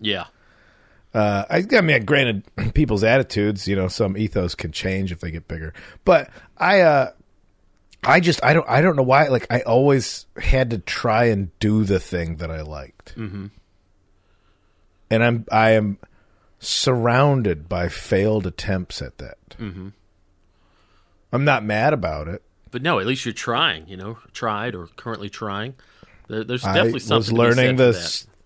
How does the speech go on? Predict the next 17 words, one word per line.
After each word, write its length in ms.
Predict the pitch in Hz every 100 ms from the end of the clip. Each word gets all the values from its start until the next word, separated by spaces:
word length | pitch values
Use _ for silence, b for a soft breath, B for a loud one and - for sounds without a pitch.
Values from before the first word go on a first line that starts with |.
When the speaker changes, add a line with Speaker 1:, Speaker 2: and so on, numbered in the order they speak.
| -
Speaker 1:
that. 120 | 175 - -
Speaker 2:
I 60 | 117
was 120 | 110
learning 280 | 113 110 110
the 60 |
guitar 400 | 104 107 - 101
solo 380 | 104 113 113 120
to 140 | 120 98
Talk 420 | - 107 107 -
Dirty 280 | 135 131 98
to 100 | 80
Me 120 | 78
by 160 | 82 95
Poison 580 | - 120 110 90 82 80
just 320 | - 131 -
Speaker 1:
<laughs> 0 |
Speaker 2:
yesterday. 560 | 131 123 - 69 71 -